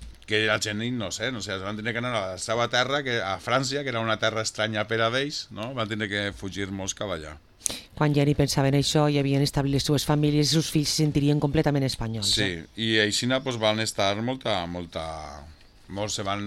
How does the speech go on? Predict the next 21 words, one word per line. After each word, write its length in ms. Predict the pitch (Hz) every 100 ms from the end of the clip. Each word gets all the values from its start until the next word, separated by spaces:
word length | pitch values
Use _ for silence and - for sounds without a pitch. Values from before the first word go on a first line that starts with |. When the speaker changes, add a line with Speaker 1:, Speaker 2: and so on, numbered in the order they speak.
| 90
Speaker 1:
molts 220 | 104 110
se 60 | 107
van 180 | 110 110
quedar, 280 | 110 120 147
van 160 | 120 95
patir 300 | 90 95 90
molt, 340 | 123 143 143 113
és 100 | -
que 160 | 92
pocs 360 | 82 95 101 -
que 180 | 98 90
se 140 | 92
van 180 | 82 87
quedar, 340 | 92 110 131 151 -
però 240 | 104 92
molts 300 | 90 92 92
van 220 | 90 98 98
decidir 320 | 98 98 95
anar-se'n 400 | 95 92 95 98
perquè 300 | 92 90 95
era 160 | 90